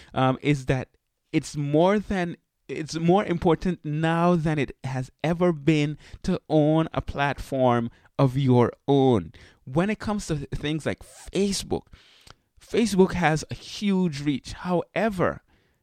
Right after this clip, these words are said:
they are now charging you significantly to reach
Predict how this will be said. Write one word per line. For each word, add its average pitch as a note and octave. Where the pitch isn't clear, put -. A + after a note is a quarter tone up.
they C4
are G3
now F#3+
charging B3
you B2+
significantly F3
to F#3+
reach F#3+